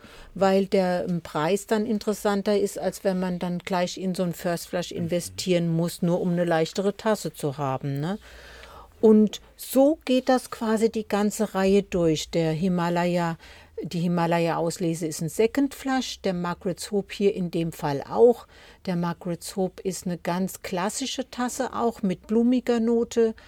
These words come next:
Speaker 1: ganz leicht würzig. Da gibt's einfach Liebhaber, die kennen die Plantage, mögen die Plantage und dann bleiben die quasi diesem Tee treu.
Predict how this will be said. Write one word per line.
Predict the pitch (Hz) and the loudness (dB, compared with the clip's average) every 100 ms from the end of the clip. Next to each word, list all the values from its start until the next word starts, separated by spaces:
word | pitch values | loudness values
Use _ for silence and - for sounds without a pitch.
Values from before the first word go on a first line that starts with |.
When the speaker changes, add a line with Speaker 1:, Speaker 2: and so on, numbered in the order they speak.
| - - | -20 -6
Speaker 1:
ganz | 190 185 - | -2 -2 -2
leicht | 180 165 - 202 | 0 0 -2 0
würzig. | 214 226 - 226 208 | 4 4 2 -8 -6
Da | 185 | -8
gibt's | 170 202 - | -8 -10 -10
einfach | - 175 - 160 | -8 -6 -6 -4
Liebhaber, | 175 214 - 226 214 214 | -4 -4 -6 -6 -4 -2
die | 196 185 | -4 -6
kennen | - 196 214 | -4 -2 0
die | 208 214 | -2 -2
Plantage, | 208 202 196 202 196 190 | -2 -4 -4 -4 -4 -2
mögen | 180 202 220 220 | 0 2 2 0
die | 208 | -2
Plantage | 202 196 190 196 190 185 202 - - - - | -4 -6 -4 -6 -4 -4 -6 -8 -20 -16 -4
und | 208 185 | -2 0
dann | 196 190 185 - - 359 | 0 0 -2 -6 -16 -12
bleiben | 196 196 196 165 190 202 | -10 -4 0 2 2 0
die | 208 | -2
quasi | - 190 185 202 | -4 -4 -2 -4
diesem | 208 190 202 185 | -4 -4 -4 -4
Tee | - 214 - | -4 -6 -4
treu. | - 233 165 | 2 4 2